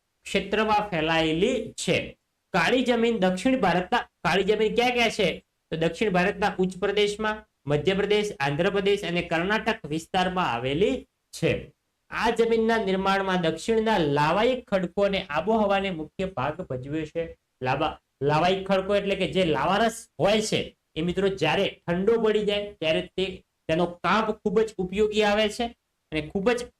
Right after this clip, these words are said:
પાક માટે ખૂબ જ ફળદ્રુપ ગણવામાં આવતો હોય છે. પછી છે કે આ ઉપરાંત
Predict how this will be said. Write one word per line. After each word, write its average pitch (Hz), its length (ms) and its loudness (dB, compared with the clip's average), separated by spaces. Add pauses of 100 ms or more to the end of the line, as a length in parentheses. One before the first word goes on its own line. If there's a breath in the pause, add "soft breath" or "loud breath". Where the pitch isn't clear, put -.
(160)
પાક 196 260 0
માટે 202 280 0
ખૂબ 196 240 -2
જ 196 180 -2
ફળદ્રુપ 170 380 -2
ગણવામાં 160 480 -2
આવતો 135 260 -4
હોય 214 400 -2 (240)
છે. 113 360 -4 (220)
પછી 190 180 0
છે 254 160 2
કે 247 140 0
આ 214 320 0
ઉપરાંત 226 380 2